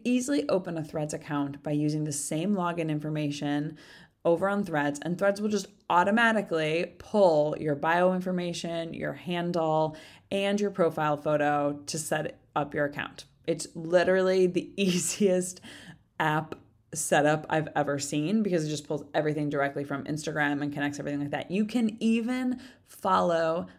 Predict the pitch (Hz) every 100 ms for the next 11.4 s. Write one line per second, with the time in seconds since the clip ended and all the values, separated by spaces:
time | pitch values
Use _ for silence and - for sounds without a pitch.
0 | - 170 175 175 170 160 - 170 156 156
1 | - 170 160 - 175 160 156 151 151 -
2 | 143 139 143 135 143 - - - - -
3 | 170 147 - 147 160 160 160 - 151 147
4 | 151 170 233 220 220 208 170 165 165 160
5 | 151 - - 160 151 185 - 185 170 156
6 | - 170 175 180 175 170 170 160 160 160
7 | - - - 156 147 147 - 160 165 156
8 | 160 160 160 151 - 151 - - 143 -
9 | 180 214 202 175 165 160 - 151 143 139
10 | 147 151 147 143 - - 80 135 - -
11 | - - 156